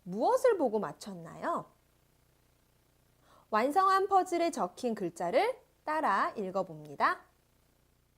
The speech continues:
둘째 주 탐구 원리에 대해 설명해 드리겠습니다. 날씨는 일정한 장소와 시각에서 기상의 종합적인 상태를 의미하는 말로서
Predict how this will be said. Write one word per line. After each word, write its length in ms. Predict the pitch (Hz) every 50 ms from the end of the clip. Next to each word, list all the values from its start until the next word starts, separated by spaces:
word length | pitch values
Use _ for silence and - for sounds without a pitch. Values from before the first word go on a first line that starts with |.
| _ _ _ _ _ _ _ _ _ _ _ _ _ _
둘째 420 | - 277 320 311 330 392 403 392
주 220 | - 381 381 381 381
탐구 280 | 381 392 392 370 359
원리에 420 | 370 349 330 320 294 294 277 262 247
대해 340 | - 208 208 240 311 359 381
설명해 460 | 381 415 415 415 415 415 403 370 302
드리겠습니다. 960 | 262 233 202 202 190 185 185 185 - 190 180 175 170 175 180 170 170 196 - _ _ _ _ _ _ _ _ _ _ _ _ _ _ -
날씨는 840 | 190 190 240 277 - - 415 392 359 294 247 277 311 262 190 - -
일정한 680 | - 233 262 302 294 294 392 370 359 359 359 359 359 349
장소와 640 | - 254 202 196 208 208 - 240 233 240 247 254
시각에서 880 | 254 - 349 320 339 320 311 302 - 196 185 - 320 349 302 226 - - _ _ _ _
기상의 560 | - - 240 240 370 359 339 349 349 349 349
종합적인 680 | - - 220 190 - 240 349 - 359 339 294 339 320
상태를 540 | 302 339 320 277 269 285 269 247 254 254 - -
의미하는 540 | 185 185 190 202 214 208 202 196 190 190
말로서 840 | 185 156 147 165 175 185 190 190 - - 165 156 175 262 339 392 -